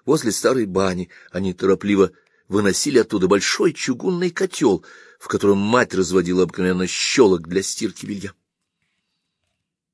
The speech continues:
То обстоятельство, что котёл этот ребята потащили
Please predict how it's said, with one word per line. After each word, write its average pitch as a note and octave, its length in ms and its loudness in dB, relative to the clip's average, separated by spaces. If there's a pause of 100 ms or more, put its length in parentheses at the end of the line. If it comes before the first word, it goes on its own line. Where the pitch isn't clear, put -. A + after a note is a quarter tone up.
(240)
То A#3 300 8
обстоятельство, G#3 1080 2
что F#3 240 2
котёл F3+ 460 2
этот E3+ 400 -4
ребята D#3+ 420 0
потащили D#3 640 -4